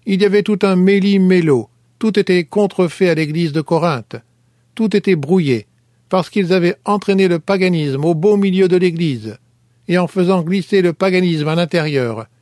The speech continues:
ils ont tout corrompu. À présent, dans l'Église primitive et dans l'Église d'aujourd'hui,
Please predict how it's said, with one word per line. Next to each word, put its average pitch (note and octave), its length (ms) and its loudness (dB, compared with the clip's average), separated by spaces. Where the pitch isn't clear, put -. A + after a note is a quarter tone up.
ils F#3+ 300 0
ont F#3+ 100 2
tout F#3+ 260 -2
corrompu. D3+ 680 -2
À C3 100 0
présent, D#3 500 -2
dans C#3 120 0
l'Église E3+ 380 0
primitive D#3 600 -2
et C3+ 60 2
dans B2 120 0
l'Église D3+ 380 -2
d'aujourd'hui, C3+ 540 -2